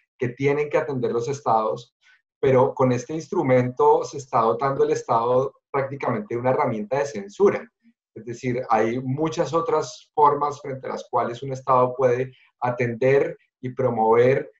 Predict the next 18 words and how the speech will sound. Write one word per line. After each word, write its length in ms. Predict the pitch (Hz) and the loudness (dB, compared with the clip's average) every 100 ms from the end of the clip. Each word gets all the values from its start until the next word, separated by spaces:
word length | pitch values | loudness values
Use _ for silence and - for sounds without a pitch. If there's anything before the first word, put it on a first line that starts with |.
| _ | _
un 200 | - 123 | -6 -2
mejor 300 | 127 127 135 | 0 2 2
ambiente 520 | 131 127 139 139 131 151 | 2 0 -2 -2 0 0
de 60 | |
libertad 380 | 143 131 113 107 | 2 -2 -2 -6
de 80 | 113 | -6
expresión, 560 | - 143 139 120 113 | -8 -6 -4 -2 -2
pero 180 | 123 135 | -2 -2
cuando 240 | 131 113 110 | 0 0 0
hablamos 400 | 107 107 110 120 | 0 0 -2 -2
de 80 | |
atender 380 | 139 143 131 107 | -2 -2 -2 -2
las 100 | 110 | -2
noticias 500 | 127 135 107 113 110 - | -2 -4 -4 -8 -4 2
falsas 440 | 127 120 - 104 107 | 2 2 -6 -12 -12
a 80 | |
través 460 | - 107 107 104 - | -6 0 2 0 -2
de 240 | 113 117 | -8 -8